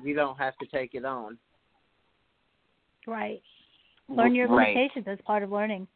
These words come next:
Speaker 2: Learn what you can't do as well as what you can do.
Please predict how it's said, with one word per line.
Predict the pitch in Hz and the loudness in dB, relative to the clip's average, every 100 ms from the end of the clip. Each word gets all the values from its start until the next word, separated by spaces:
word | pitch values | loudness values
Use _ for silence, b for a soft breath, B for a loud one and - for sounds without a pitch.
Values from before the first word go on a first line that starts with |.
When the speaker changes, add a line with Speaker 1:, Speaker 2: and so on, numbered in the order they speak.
| _ - | _ 0
Speaker 2:
Learn | 214 220 | 2 4
what | 214 | 4
you | 214 | 0
can't | - 240 233 202 | 2 2 2 2
do | 202 | 0
as | 196 - | 0 -4
well | 185 | -8
as | 185 | -6
what | 196 | -10
you | 180 | -12
can | - 208 208 | -8 -6 -6
do. | 165 170 | -8 -14